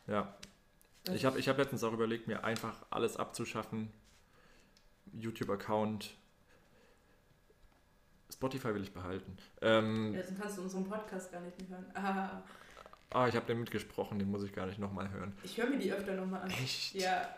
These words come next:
Speaker 2: voll
Speaker 1: Hab ich,
Speaker 2: oft.
Speaker 1: hab ich noch nie gemacht. Ich mag's einfach gar nicht, meine Stimme zu hören. Oder wenn ich, wenn ich mir dann, also wenn mir dann irgendwie bewusst wird, „Was, das hast du gesagt? Oh, nee.“
Speaker 2: <laughs>
Speaker 1: Ja. Oh, das ist auch so ein, so ein Problem bei mir. Ich, ich, ich mag's einfach nicht, mich selbst zu reflektieren.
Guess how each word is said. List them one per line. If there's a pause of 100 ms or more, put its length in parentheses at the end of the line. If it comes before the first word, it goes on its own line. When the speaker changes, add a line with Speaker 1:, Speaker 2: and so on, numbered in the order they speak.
(180)
Speaker 2:
voll
Speaker 1:
Hab
ich,
Speaker 2:
oft.
Speaker 1:
hab
ich
noch
nie
gemacht.
Ich
mag's
einfach
gar
nicht,
meine
Stimme
zu
hören. (1200)
Oder
wenn
ich,
wenn
ich
mir
dann, (140)
also
wenn
mir
dann
irgendwie
bewusst
wird, (100)
„Was,
das
hast
du
gesagt?
Oh,
nee.“ (680)
Speaker 2:
<laughs>
Speaker 1:
Ja. (420)
Oh,
das
ist
auch
so
ein,
so
ein
Problem
bei
mir.
Ich,
ich,
ich
mag's
einfach
nicht,
mich
selbst
zu
reflektieren.